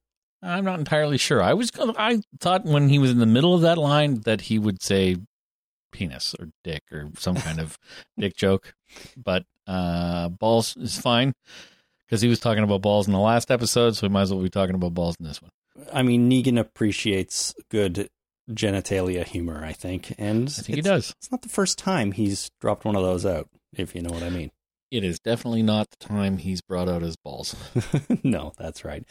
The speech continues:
Speaker 2: Thank you, Lee, for that call and all your, uh, points about balls.
Speaker 1: Yeah. <laughs> Thanks, Lee. All right, next we have an email from Laurel in Vancouver Island, British Columbia.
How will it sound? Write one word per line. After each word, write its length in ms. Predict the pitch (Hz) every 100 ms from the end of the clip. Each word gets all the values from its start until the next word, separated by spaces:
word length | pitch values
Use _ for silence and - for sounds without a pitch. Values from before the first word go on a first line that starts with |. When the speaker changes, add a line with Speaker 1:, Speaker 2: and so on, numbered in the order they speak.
| - -
Speaker 2:
Thank 180 | 127 117
you, 80 | 113
Lee, 140 | 110
for 140 | 107
that 240 | 98 98 -
call 380 | 139 147 151 - _ _ _
and 140 | - 98
all 160 | 95
your, 340 | 95 92 90 92
uh, 300 | 87 87 85 _ _
points 220 | - 110 -
about 220 | 87 80
balls. 320 | 71 82 - _ _ _ _ -
Speaker 1:
Yeah. 180 | 170 113
<laughs> 380 | - - - 220 - 240 - 226 170 -
Thanks, 400 | - - - -
Lee. 300 | 110 113 117 - - - - -
All 80 |
right, 60 | 117
next 200 | 127 -
we 80 | 135
have 120 | 123
an 60 | 120
email 300 | 123 120 117
from 680 | - 117 110 107 107 113
Laurel 540 | 117 113 135 147 147 -
in 340 | 117 113 107
Vancouver 520 | 104 104 - 202 196
Island, 460 | 160 147 170 165 127
British 240 | 160 175
Columbia. 720 | - 135 147 175 139 101 85